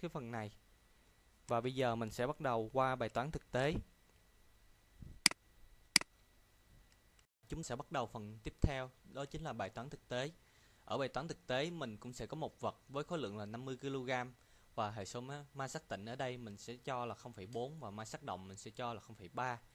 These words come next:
Và gia tốc trọng trường sẽ là chín phẩy tám không sáu sáu năm mét trên giây bình phương. Ở đây là mặt phẳng nghiêng với một góc alpha. Góc alpha ở đây là góc mình cần tìm.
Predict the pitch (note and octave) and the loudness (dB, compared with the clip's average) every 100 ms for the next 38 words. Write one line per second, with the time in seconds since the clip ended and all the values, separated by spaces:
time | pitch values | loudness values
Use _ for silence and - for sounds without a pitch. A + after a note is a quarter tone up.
0 | - - - - G2+ A2 A#2 D#3 G2 G2 | -20 -20 -14 -4 -2 -2 -4 -6 -8 -8
1 | A2+ A2+ G2 - B2 G#2+ F#2+ - - - | -4 -2 -2 -4 -2 -2 -4 -10 -20 -20
2 | - - D3+ - - A#2 B2 D3+ C3+ B2 | -16 -8 -8 -6 -4 -2 -4 -6 -10 -8
3 | C3 - C3+ C#3 B2+ A#2+ - C#3 C#3+ C#3 | -10 -6 -6 -4 -8 -10 -10 -8 -6 -6
4 | B2 A#2+ A#2+ F2+ - B2+ A#2+ - - - | -4 -4 -4 -8 -4 -4 -4 -10 -20 -20
5 | - - - G#2 C3+ C3 A#2 G#2+ - G#2 | -20 -20 -8 -2 0 2 2 -2 -4 -6
6 | F#2 C3 D3 C#3 B2+ C#3 - C#3 - C3+ | -6 -6 -4 -4 -2 -4 -4 -8 -8 -8
7 | A#2+ C3 B2+ A#2+ - D3 D3+ C3 C3 B2 | -6 -2 -2 -4 -8 -6 -6 -6 -2 0
8 | A#2 C3+ B2+ G2+ F#2+ D3+ D3+ A2 G#2+ G2 | 0 0 -2 -2 -4 -4 -4 -6 -8 -4
9 | A2 G2+ | -2 -4